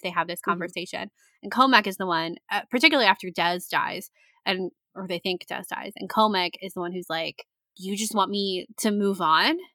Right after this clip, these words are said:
Speaker 1: Like, his life didn't mean anything. He didn't even die
Speaker 2: Yeah.
Speaker 1: a hero. It was a fluke how he died. Like, that's, that's crazy. That's so awful.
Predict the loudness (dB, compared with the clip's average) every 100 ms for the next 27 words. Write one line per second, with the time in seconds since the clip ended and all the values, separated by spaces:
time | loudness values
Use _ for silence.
0 | _ _ _ _ 0 0 0 2 2 2
1 | 0 -2 -2 -2 -2 0 2 2 2 2
2 | 0 0 2 0 0 2 2 2 0 -2
3 | -4 -6 -4 -4 -4 0 0 2 8 8
4 | 8 0 -4 -4 -6 -20 _ -18 -6 -4
5 | -4 0 2 2 0 -6 -8 -2 2 8
6 | 6 6 -6 -6